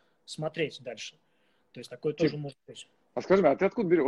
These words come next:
Speaker 2: Вот смотри, вот, да, э, откуда резать, да, откуда ты берешь понимание вот этой сцены? Ты же чит-, все-таки это вопрос того, что ты читаешь сценарий, пытаешься понять, что у тебя уже есть за материал, который ты уже собирал, правильно? Да, но сценарий играет, наверное, немаловажную роль.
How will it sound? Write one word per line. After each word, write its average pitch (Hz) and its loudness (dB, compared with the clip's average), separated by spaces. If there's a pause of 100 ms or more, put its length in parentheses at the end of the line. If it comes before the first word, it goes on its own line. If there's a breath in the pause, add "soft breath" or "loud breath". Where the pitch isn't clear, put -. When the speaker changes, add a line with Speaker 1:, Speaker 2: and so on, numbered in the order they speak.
Speaker 2:
Вот 143 -10
смотри, 165 -2
вот, 127 -4
да, 156 0
э, 127 2
откуда 160 -2
резать, 180 2
да, 139 2
откуда 151 -8
ты - -14
берешь 139 -6
понимание 143 -4
вот 147 -4
этой 143 -2
сцены? 196 -4
Ты 170 -2
же 160 -8
чит-, - -10
все-таки - -12
это 147 -2
вопрос 147 0
того, 160 0
что - -8
ты - -18
читаешь 170 -2
сценарий, 135 -2
пытаешься 135 -8
понять, 143 -4
что - -4
у 156 0
тебя 147 2
уже 147 2
есть 147 2
за 143 -4
материал, 147 -2
который 139 -4
ты 143 -8
уже 139 -4
собирал, 139 0
правильно? 131 -2 (460 soft breath)
Да, 135 2
но 135 -2
сценарий 165 4
играет, 147 2
наверное, 151 -4
немаловажную 151 2
роль. 117 -4